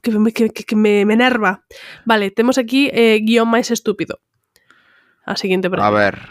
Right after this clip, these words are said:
Speaker 2: máis estúpido, güey. A
Speaker 1: Máis
Speaker 2: ver, a
Speaker 1: estúpido.
Speaker 2: ver. Quería dicir Salzburg, pero bueno, guión como tal non me parece estúpido.
Speaker 1: <laughs>
Speaker 2: O sea,
Speaker 1: Ten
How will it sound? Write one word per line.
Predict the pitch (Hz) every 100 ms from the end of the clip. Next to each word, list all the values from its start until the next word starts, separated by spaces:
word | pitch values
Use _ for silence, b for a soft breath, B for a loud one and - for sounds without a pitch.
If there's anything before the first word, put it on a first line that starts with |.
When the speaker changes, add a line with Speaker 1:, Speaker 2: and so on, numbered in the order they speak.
| - _ _ _ -
Speaker 2:
máis | 135 151
estúpido, | - - 123 107 98 95
güey. | - - _ _
A | - 101
Speaker 1:
Máis | 101
Speaker 2:
ver, | 101
a |
Speaker 1:
estúpido. | 98 98
Speaker 2:
ver. | 98 - _ _ b b b b b _
Quería | 113 123
dicir | - 123 - - _ _
Salzburg, | - 113 113 120 135 -
pero | 101 98
bueno, | 101 101 98 _ - -
guión | 107 107 110 110
como | 104 101
tal | 104 104
non |
me | 101
parece | 104 101
estúpido. | - 98 B
Speaker 1:
<laughs> | B B B B B B _ _ _
Speaker 2:
O | -
sea, | 104
Speaker 1:
Ten | -